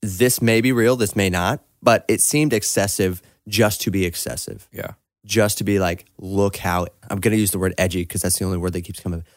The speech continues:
Speaker 1: "Look how edgy we are.
Speaker 2: Mm-hmm.
Speaker 1: Look what we're doing. Look what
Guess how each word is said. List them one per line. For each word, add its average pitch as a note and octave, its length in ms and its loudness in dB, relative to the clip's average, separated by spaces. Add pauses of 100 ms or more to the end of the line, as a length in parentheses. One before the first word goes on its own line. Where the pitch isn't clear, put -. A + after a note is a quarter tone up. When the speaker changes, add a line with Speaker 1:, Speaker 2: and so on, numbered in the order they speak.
(180)
Speaker 1:
"Look A2 220 2
how G2 300 0
edgy F2 360 -4
we F2+ 240 -4
are. E2 300 -4
Speaker 2:
Mm-hmm. F2 320 -6 (280)
Speaker 1:
Look A2 220 0
what F#2+ 140 2
we're F#2+ 180 2
doing. E2+ 320 -2
Look A2+ 200 0
what G2 260 2